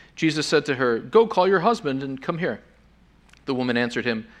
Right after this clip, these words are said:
"I have no husband." Jesus said to her, "You are right in saying, 'I have no husband,' for you have had five husbands, and the one you now have is not your husband. What you have said is true."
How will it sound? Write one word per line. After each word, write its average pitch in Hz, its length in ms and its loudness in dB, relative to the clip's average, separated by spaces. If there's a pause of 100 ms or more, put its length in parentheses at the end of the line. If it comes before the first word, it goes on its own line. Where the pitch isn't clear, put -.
(420)
"I 135 120 -4
have 131 240 2
no 143 160 -2
husband." 147 480 -6 (800)
Jesus 139 280 -2
said 139 200 -2
to 131 80 -2
her, 123 340 -2
"You 131 160 -4
are 131 80 0
right 240 320 -2
in 110 120 -10
saying, 113 220 -6
'I 104 60 -4
have 107 140 -4
no 104 80 -8
husband,' 156 400 -6 (400)
for 185 140 -2
you 185 160 0
have 160 200 0
had 151 320 0 (140)
five 123 380 0
husbands, 92 520 -12 (400)
and 110 140 -8
the 107 40 -6
one 120 140 0
you 135 100 2
now 151 180 2
have 147 440 2 (140)
is 120 160 -10
not 110 160 -8
your 107 120 -8
husband. 110 340 -10 (580)
What 190 140 -4
you 226 60 2
have 208 120 -2
said 123 380 -4
is 113 180 -8
true." - 400 -10